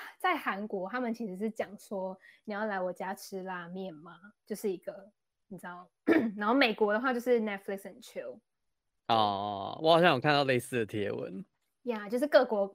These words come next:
Speaker 1: 各国不同说法。
Speaker 2: 你说，<laughs> 让我想到我们之前有做一个，就是每个人的，就是因为那个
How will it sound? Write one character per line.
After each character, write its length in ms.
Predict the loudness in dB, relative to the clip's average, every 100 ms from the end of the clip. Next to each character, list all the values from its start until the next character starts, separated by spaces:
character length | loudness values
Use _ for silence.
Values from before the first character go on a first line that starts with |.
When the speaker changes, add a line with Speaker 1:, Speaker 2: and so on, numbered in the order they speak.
| -4
Speaker 1:
各 160 | -2
国 160 | 0 -2
不 80 | -4
同 180 | -6 -8
说 260 | -6 -6 -6
法。 260 | -8 -10 -10 -14 -20 -12 2
Speaker 2:
你 80 | 6
说， 100 | 6 4 -4 -14 -2
<laughs> 560 | -2 -2 -6 -12 -18 4
让 140 | 8
我 80 | 10
想 120 | 10
到 60 | 8
我 60 |
们 100 | 8
之 40 | 6
前 80 | 6
有 60 |
做 200 | 8 8
一 40 | 8
个， 40 |
就 80 | 6 4
是 180 | 2 2
每 140 | 2
个 80 | 2
人 100 | 0
的， 80 | -6 -10 -12
就 120 | 0 2
是 140 | 4
因 140 | 4
为 80 | 4
那 100 | 4
个 260 | 2 2